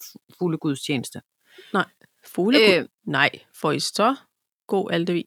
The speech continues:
Speaker 2: nej. Prøv at høre.
Speaker 1: Ja, som takeaway. Nej, det var altså som, øh, en, en fuld, øh,
Speaker 2: Besætning.
Speaker 1: besætning. Og,
Speaker 2: Publikums-
Speaker 1: ej, det, næ, det må man jo ikke. Men altså en
Speaker 2: Kirkegængere.
Speaker 1: time.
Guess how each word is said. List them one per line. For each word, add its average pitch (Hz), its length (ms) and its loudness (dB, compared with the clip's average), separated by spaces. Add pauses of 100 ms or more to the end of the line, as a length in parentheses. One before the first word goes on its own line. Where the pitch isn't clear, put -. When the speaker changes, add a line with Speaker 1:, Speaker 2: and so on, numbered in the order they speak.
(100)
Speaker 2:
nej. 135 160 4 (680)
Prøv 170 120 2
at 165 60 2
høre. - 120 0 (600)
Speaker 1:
Ja, 180 220 2 (220)
som 202 140 -2
takeaway. 170 340 2 (380)
Nej, 214 200 10 (140)
det 240 80 4
var 220 60 8
altså 208 400 4
som, 226 200 0
øh, - 60 0
en, 196 540 2
en 196 180 0
fuld, - 260 -2 (180)
øh, 185 280 0 (420)
Speaker 2:
Besætning. 202 580 2 (220)
Speaker 1:
besætning. 190 480 4
Og, 165 60 0
Speaker 2:
Publikums- 190 320 6
Speaker 1:
ej, 185 240 8
det, 226 340 6
næ, 170 440 6
det 190 140 4
må 269 140 6
man 226 200 4
jo 143 80 4
ikke. 101 260 -2 (120)
Men 185 160 6
altså 190 180 8
en 185 140 8
Speaker 2:
Kirkegængere. 160 500 8
Speaker 1:
time. 285 380 8